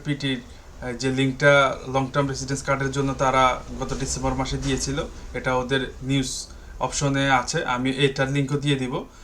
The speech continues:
আপনারা এখানে, এ, চারটা ডকুমেন্ট কথা বলে, সেটা হচ্ছে digital copy of residence permit, আপনার রেসিডেন্স পারমিটের, আহ, কপি। আহ, আ-, আমি যেটা করেছি যে যতগুলো রেসিডেন্স পারমিট আছে শুরু থেকে শেষ পর্যন্ত দুইটা বেশি, বেশি বা, বা তিনটা,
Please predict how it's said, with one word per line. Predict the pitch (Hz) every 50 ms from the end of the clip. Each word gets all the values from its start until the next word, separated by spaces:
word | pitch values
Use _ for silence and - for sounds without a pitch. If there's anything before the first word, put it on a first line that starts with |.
| - - -
আপনারা | - - - 131 131 135
এখানে, | 131 131 139 131 135 151
এ, | 165 - 220 - - - 123 123 120 120 120 120 117 117 - - - - - - - - - - - - - - - - -
চারটা | - 196 - - 143
ডকুমেন্ট | 139 151 139 143 143 135 131
কথা | 135 131 139
বলে, | 135 131 127 123
সেটা | 131 120 120 131
হচ্ছে | 131 143
digital | 143 127 127 120 131 135 143 139
copy | 135 - 139 - - 143
of | 135 131
residence | 131 - 131 - 170 131 - -
permit, | 143 139 135 143 175 180 -
আপনার | 147 120 - 131 120
রেসিডেন্স | 123 127 127 123 120 135 131 - - - - - - - - -
পারমিটের, | 143 131 131 135 139 139 135 156 156 170 165 - - - - - -
আহ, | 127 120 -
কপি। | - 139 127 - 156 175 - - - -
আহ, | - 107 117 120 117 117 117 110
আ-, | 107 113 120 120 117 - 127 123
আমি | 123 127 131 135
যেটা | 135 139 143 151 147
করেছি | 143 151 143 139 131 131 - 147
যে | 135 143 143
যতগুলো | 127 131 139 - 139 131 131 135 143
রেসিডেন্স | 143 135 - 135 139 131 -
পারমিট | - 143 135 131 143 143 147
আছে | 131 - - 156
শুরু | - - 151 135 127
থেকে | 120 135 135 139
শেষ | - 131 -
পর্যন্ত | - 143 135 131 135 120 120 147
দুইটা | 160 156 135 135 123 120 139 143
বেশি, | 139 135 120 107 117
বেশি | 117 113 117 120 117 - 120
বা, | 117 120 - - - - - -
বা | 135
তিনটা, | 127 - 135 127 120 156 160